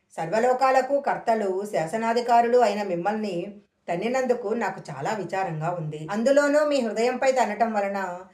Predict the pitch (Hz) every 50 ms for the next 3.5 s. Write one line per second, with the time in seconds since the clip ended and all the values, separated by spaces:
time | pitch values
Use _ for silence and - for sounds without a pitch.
0 | _ _ _ _ 233 262 294 294 - - 262 202 196 220 240 226 196 170 170 196
1 | 196 190 160 160 160 160 160 240 208 170 - - 156 156 151 151 156 156 - -
2 | _ _ _ _ _ _ _ _ _ - 202 214 214 202 220 220 220 262 254 254
3 | 269 269 226 220 - 165 180 190 - -